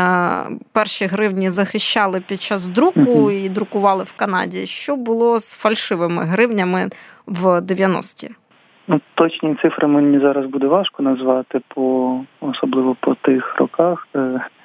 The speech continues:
Speaker 2: але я можу, е, з-, загально харак-, пояснити, от, е, оскільки, е, сам принцип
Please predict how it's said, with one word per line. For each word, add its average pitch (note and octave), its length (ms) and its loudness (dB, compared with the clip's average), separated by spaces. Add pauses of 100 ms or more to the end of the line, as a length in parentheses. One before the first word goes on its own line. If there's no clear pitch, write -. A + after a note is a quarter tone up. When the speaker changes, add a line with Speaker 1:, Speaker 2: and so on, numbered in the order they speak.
(460)
Speaker 2:
але C#3+ 420 2
я D#3+ 100 0
можу, D3+ 260 0
е, C#3+ 460 -2 (640)
з-, D3+ 480 0
загально C#3 580 0 (160)
харак-, D3 280 -4 (800)
пояснити, C#3 540 -4
от, C3+ 100 -8 (580)
е, D3 40 6
оскільки, C#3+ 600 0 (1500)
е, C3+ 240 2 (720)
сам C#3+ 160 -2
принцип D3 380 0